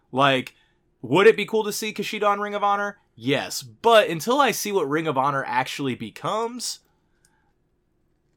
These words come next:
just figure out your own roster and then add people.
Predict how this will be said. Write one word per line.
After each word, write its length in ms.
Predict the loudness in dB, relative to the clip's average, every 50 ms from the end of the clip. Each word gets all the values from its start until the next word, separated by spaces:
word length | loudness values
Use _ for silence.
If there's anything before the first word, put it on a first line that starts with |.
| _ _ _ _
just 440 | _ -6 0 2 2 2 0 -2 -6 -10 -18 _ -6
figure 300 | -6 -2 0 2 4 6
out 200 | 6 4 4 0
your 160 | 0 2 2
own 140 | 2 2 0
roster 460 | -2 -2 -2 -2 -4 -6 -6 -6 -6
and 100 | -6 -8
then 120 | -8 -10
add 220 | -10 -10 -12 -12 -14
people. 440 | -16 -16 -18 -20 -20 _ -20 -20